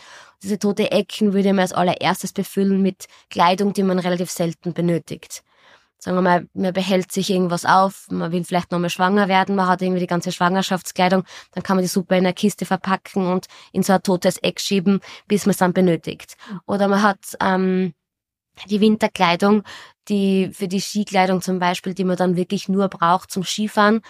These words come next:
für ein paar Mal im Jahr, die kann man dann auch zum Beispiel da in so eine Kiste packen und einfach in so ein totes Eck dann reinstellen.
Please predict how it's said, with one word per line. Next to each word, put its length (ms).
für 140
ein 60
paar 200
Mal 200
im 80
Jahr, 260
die 100
kann 180
man 100
dann 120
auch 240
zum 160
Beispiel 320
da 180
in 120
so 100
eine 140
Kiste 400
packen 480
und 320
einfach 320
in 100
so 120
ein 60
totes 360
Eck 220
dann 160
reinstellen. 520